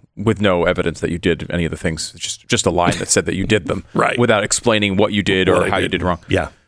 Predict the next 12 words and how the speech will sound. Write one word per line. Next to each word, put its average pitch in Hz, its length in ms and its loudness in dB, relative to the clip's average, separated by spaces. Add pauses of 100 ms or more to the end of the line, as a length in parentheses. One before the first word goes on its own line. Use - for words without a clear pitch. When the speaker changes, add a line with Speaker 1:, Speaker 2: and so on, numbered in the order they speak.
(140)
Speaker 1:
But, 160 160 2
like, 151 260 0 (1300)
all, 147 600 0
even 233 300 4
in 190 120 2
their 175 160 2
story, 175 500 4
in 139 100 2
their 147 120 4
telling 190 340 0
of 78 100 2
it, - 160 -6